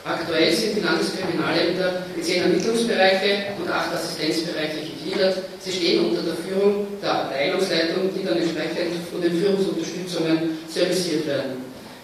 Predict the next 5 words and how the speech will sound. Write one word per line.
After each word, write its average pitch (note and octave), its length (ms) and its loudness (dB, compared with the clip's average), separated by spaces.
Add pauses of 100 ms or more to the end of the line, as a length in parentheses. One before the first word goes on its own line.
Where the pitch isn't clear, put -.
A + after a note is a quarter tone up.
(100)
Diese G3 440 4
achtzehn A#3 560 2
Ermittlungs- G#3 520 0
und F#3 80 0
Assistenzbereiche F3 1160 0